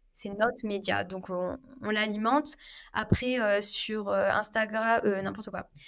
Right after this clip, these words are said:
Sur LinkedIn, on, on engage, on va dire, notre communauté.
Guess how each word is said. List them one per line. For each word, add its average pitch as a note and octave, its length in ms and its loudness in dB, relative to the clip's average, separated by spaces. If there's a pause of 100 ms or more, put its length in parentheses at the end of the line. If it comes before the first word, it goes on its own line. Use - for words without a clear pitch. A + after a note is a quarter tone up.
(120)
Sur - 180 -6
LinkedIn, A#3 500 -2
on, G3 600 -4
on G#3+ 140 0
engage, A#3 380 2
on A#3 60 -2
va G#3 140 0
dire, G#3+ 140 4
notre G3+ 180 -2
communauté. G#3+ 640 -4